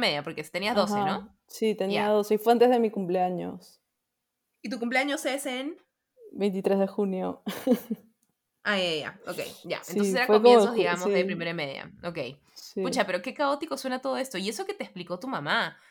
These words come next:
Speaker 1: Maya, qué
Speaker 2: Sí,
Speaker 1: loco debe ser
Speaker 2: eso.
Speaker 1: también para una persona que no, que no le expliquen nada y de la nada comienza a sangrar.
Speaker 2: No.
Speaker 1: Así como Carrie.
Speaker 2: No, totalmente. O sea, yo creo que fue más la incomodidad. O sea, como que sentir que, o sea, y hasta ahora, ¿no? O sea, yo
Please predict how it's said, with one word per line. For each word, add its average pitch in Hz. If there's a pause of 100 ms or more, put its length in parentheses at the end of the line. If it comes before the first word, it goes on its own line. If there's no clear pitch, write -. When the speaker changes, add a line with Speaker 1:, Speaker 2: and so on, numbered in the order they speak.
(360)
Speaker 1:
Maya, 175
qué 226
Speaker 2:
Sí, 220
Speaker 1:
loco 214
debe 226
ser 202
Speaker 2:
eso. -
Speaker 1:
también 220
para 220
una 233
persona 202
que 220
no, 190 (240)
que 185
no 190
le 208
expliquen 240
nada 214
y 226
de 196
la 180
nada 175
comienza 196
a 214
sangrar. 180
Speaker 2:
No. 202
Speaker 1:
Así -
como 208
Carrie. 190 (880)
Speaker 2:
No, 226
totalmente. 240
O 214
sea, 254
yo 294
creo 339
que 233
fue 226
más 233
la 254
incomodidad. 196 (280)
O 180
sea, 190
como 202
que 175
sentir 214
que, -
o 185
sea, 190
y 190
hasta 185
ahora, 196
¿no? 170
O 196
sea, 190
yo 208